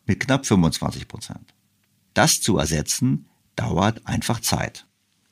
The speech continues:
Und wenn man nur das Angebot verknappt, dann steigen die Preise und das führt zu Ausweichstrategien.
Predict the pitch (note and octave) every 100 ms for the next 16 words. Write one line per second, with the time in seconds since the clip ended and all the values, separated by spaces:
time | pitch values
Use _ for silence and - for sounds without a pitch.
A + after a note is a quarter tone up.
0 | - - - - - A2 A#2 A#2+ A#2 A2
1 | - G3+ B3 C#3 F#2+ F2+ - - - D2
2 | - - - - E2 - - D2+ E2 D2+
3 | - - D2 D2+ D#2+ C3 F#3 - _ -
4 | - _ - G#2 F#2 - - - G#2 -
5 | - - - - D#3 F3+ - D2 D2 -
6 | D#2 C#2+ - B1+ - -